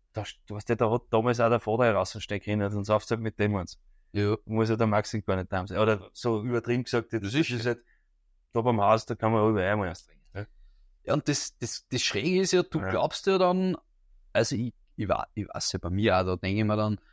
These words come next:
Speaker 2: bevor die Fastenzeit losgeht, denk ich mir dann schon, "Boah, hey, wie schaffe ich denn das jedes Jahr? Das ist ja voll krank, weil, <laughs> man, es geht sich niemals aus."
Speaker 1: Und ich rede da von vierzig Tagen, aber es ist trotzdem arg für einen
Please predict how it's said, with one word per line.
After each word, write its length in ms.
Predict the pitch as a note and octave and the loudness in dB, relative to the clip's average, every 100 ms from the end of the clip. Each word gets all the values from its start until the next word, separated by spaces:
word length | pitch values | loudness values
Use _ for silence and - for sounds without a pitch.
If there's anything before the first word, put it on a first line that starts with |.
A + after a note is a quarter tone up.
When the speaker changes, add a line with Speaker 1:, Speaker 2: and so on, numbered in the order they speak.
| _ _ _ - | _ _ _ -10
Speaker 2:
bevor 240 | G#2 A#2+ | -2 0
die 60 | B2 | 2
Fastenzeit 520 | A2 A2+ A#2+ A#2 A#2 | 0 -2 0 0 0
losgeht, 400 | G#2+ B2 A#2+ - | 0 -2 -4 -6
denk 120 | A2 | -12
ich 40 | |
mir 80 | - | -18
dann 120 | - A2 | -12 -6
schon, 140 | A2 - _ _ _ _ _ | -6 -8 _ _ _ _ _
"Boah, 200 | - F2+ B2 | -8 -4 0
hey, 600 | C3 C3+ C3+ C3+ C3 A#2+ - _ | 2 2 4 2 2 -2 -6 _
wie 120 | C3 | -8
schaffe 340 | C#3 - - F#3 | -4 -4 -2 -2
ich 40 | |
denn 140 | D#3+ D#3+ | 0 0
das 160 | D#3+ | 0
jedes 320 | A#2+ C#3+ E3 | 0 -2 -2
Jahr? 340 | B2+ B2+ E3 F3+ | -2 0 2 2
Das 220 | E3 D#3 | 0 -4
ist 140 | D3 D3+ | -2 0
ja 80 | E3 | 0
voll 320 | - G2+ G3 | 0 -2 -2
krank, 400 | - B2 F3+ F#3+ | 0 0 2 2
weil, 360 | F3 E3+ E3+ - | 4 4 4 -2
<laughs> 100 | - | -8
man, 380 | - - G2 A#2 D#3+ F3 | -8 -6 -4 -4 -4 -4
es 180 | E3 - | -4 -4
geht 160 | - D#3 | -4 -4
sich 100 | E3+ | -4
niemals 520 | F3 G#3+ A#3 C4+ - | -2 -2 0 0 4
aus." 340 | A#3 A3 - - | 4 4 0 -8
Speaker 1:
Und 140 | - A2 | -2 0
ich 60 | |
rede 140 | G#2 A2 | 2 0
da 40 | G#2+ | -2
von 200 | G#2+ G2+ - | -4 -6 -8
vierzig 340 | B2 C3+ - - | -4 -4 -6 -2
Tagen, 240 | A2+ C3+ _ _ _ _ _ | 0 -2 _ _ _ _ _
aber 160 | - G2+ | 0 2
es 100 | G#2 | 2
ist 140 | G2 - | -4 -6
trotzdem 520 | G#2 - - B2 A2 G2 | -6 -4 -4 -4 -2 2
arg 200 | G#2 A2 | 2 2
für 180 | - G#2+ | 0 0
einen 220 | G#2+ G#2 | 0 -2